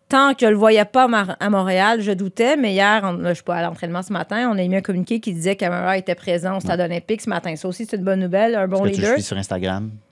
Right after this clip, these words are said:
Speaker 1: Euh, oui, mais là,
Speaker 2: Oui.
Speaker 1: j'ai pas vu. Quoi, il
Speaker 2: Non.
Speaker 1: était où ?
Speaker 2: Non, non, je sais pas, je te le
Speaker 1: Ah,
Speaker 2: demande.
Speaker 1: je sais
Speaker 2: Pour ça,
Speaker 1: pas.
Speaker 2: je te le, pour ça, je te le demande.
Speaker 1: Il est allé, euh, Sierra Leone pendant le temps des fêtes, mais là, j'ai
Speaker 2: Ah oui.
Speaker 1: pas vu, euh, il a pas mis une photo du gazon du stade olympique, le nouveau gazon,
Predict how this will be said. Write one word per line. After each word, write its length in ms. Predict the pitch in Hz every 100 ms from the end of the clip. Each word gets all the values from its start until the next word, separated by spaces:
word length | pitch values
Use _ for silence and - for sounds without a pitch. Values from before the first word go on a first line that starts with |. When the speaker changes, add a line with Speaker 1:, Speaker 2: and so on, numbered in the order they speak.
| - - _ _ -
Speaker 1:
Euh, 80 | 165
oui, 260 | 170 220 330
mais 120 | 190 185
là, 80 | 202
Speaker 2:
Oui. 100 | 196
Speaker 1:
j'ai 100 | 175
pas 180 | 202 175
vu. 240 | 196 277
Quoi, 140 | 240
il 20 | 101
Speaker 2:
Non. 80 |
Speaker 1:
était 140 | 107 185
où ? 120 | 233
Speaker 2:
Non, 160 | 104 92
non, 100 | 82
je 100 | 82
sais 100 | 85
pas, 200 | 87 - 143
je 40 |
te 80 | -
le 60 | 90
Speaker 1:
Ah, 20 |
Speaker 2:
demande. 180 | 196 196
Speaker 1:
je 40 |
sais 80 | -
Speaker 2:
Pour 60 | -
ça, 40 | 175
Speaker 1:
pas. 40 |
Speaker 2:
je 60 | -
te 60 |
le, 60 | 98 -
pour 120 | 98
ça, 100 | 139
je 40 | 139
te 60 |
le 80 | 147
demande. 260 | 127 120 190
Speaker 1:
Il 40 | 214
est 40 |
allé, 220 | 214 247
euh, 180 | 226 202
Sierra 300 | - 226 226
Leone 400 | 233 214 214 240
pendant 280 | 220 202 208
le 80 | 196
temps 160 | 220
des 120 | 208 202
fêtes, 300 | 226 262 262
mais 100 | 190
là, 80 | 208
j'ai 120 | 196
Speaker 2:
Ah 40 |
oui. 60 | -
Speaker 1:
pas 120 | 226
vu, 360 | 196 220 247 226
euh, 80 |
il 60 | 202
a 20 |
pas 140 | 208 220
mis 80 |
une 60 | 247
photo 280 | 240 208 240
du 100 | 202
gazon 340 | 202 190 214
du 60 | 202
stade 200 | 208 190
olympique, 400 | 190 175 - 254
le 140 | 208 180
nouveau 220 | 175 180
gazon, 420 | 165 165 180